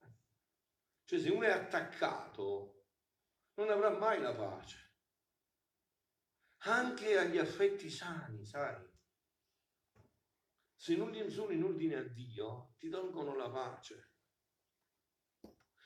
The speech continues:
Se tu sei attaccato a tuo papà e a tua mamma più di Dio,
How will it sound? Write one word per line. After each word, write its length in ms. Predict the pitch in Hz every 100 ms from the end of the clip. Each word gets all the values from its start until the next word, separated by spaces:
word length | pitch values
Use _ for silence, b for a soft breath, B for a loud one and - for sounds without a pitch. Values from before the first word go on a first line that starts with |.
| -
Se 200 | 151 151
tu 140 | 247
sei 220 | 196 214
attaccato 680 | 185 160 - 214 208 - -
a 60 | -
tuo 220 | 147 -
papà 240 | 135 170
e 80 | 175
a 80 | 165
tua 200 | 160 147
mamma 340 | 170 131 117
più 180 | 113 -
di 160 | 135 120
Dio, 560 | 107 95 104 120 -